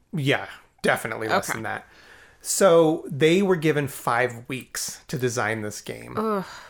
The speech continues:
Speaker 1: I'll get to why that's so crazy. <laughs> And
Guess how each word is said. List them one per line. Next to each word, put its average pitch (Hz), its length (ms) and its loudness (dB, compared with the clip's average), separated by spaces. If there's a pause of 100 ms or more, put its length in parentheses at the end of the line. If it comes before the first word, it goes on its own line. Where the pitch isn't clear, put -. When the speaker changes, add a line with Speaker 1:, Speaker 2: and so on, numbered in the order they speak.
(180)
Speaker 1:
I'll 131 100 -6
get 151 220 -2
to 147 100 -2
why 110 300 0
that's 101 300 -8
so - 280 -6
crazy. - 540 -8 (720)
<laughs> 262 80 4 (600)
And 135 600 2